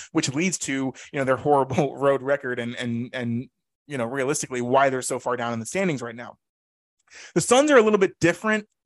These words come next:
They actually have had injuries. Chris Paul's gotten hurt. Well, he was hurt la-, all of last playoffs, uh, and then has essentially, you know, not played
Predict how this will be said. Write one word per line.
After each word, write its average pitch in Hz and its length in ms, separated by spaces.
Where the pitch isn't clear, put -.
They 175 160
actually 165 340
have 151 260
had 170 160
injuries. 175 280
Chris - 180
Paul's 156 260
gotten 151 300
hurt. 156 100
Well, 135 100
he 131 80
was 123 120
hurt 165 280
la-, 135 280
all 151 240
of 127 100
last 131 320
playoffs, 135 460
uh, 131 220
and 139 120
then 131 260
has 131 140
essentially, 135 600
you 127 100
know, 117 60
not 139 320
played 139 400